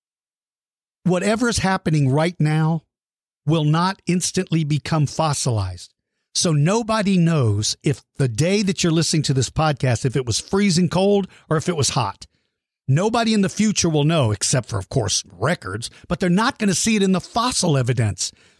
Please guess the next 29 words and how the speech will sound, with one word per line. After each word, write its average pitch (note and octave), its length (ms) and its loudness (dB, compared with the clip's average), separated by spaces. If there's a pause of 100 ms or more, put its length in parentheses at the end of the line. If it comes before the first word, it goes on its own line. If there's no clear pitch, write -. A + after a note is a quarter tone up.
(280)
'cause A3 240 -2
nothing A#3 460 2
dramatically F#3 720 0
changes G3 640 0
in B2+ 100 0
a G#2+ 40 0
fossil B2 560 -2
on C3+ 200 0
a A#2 60 0
day. G#2 440 -2 (920)
Fossils A#3+ 640 0
are F#3 80 0
created E3 640 0
over D#3+ 340 0
a C3 60 2
very, F3+ 540 0
very D#3 340 0
long C3+ 380 2
time. B2+ 440 -4 (920)
And D3+ 200 0 (120)
evidence A3 760 0 (200)
of E3+ 120 0
an D#3+ 120 2
environmental D#3+ 640 0
change F3+ 680 0 (180)
has E3 280 -2
to E3 140 -2
be D3 260 0
dramatic D3 840 0